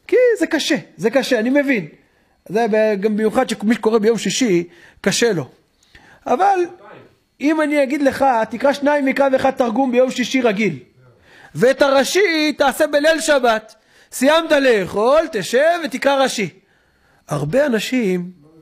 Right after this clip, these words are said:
גם בלי המצווה של שניים מקרא ואחד תרגום, עוברים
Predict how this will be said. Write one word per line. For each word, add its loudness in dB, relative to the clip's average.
גם -2
בלי 0
המצווה 0
של -4
שניים 0
מקרא 0
ואחד -4
תרגום, -2
עוברים 0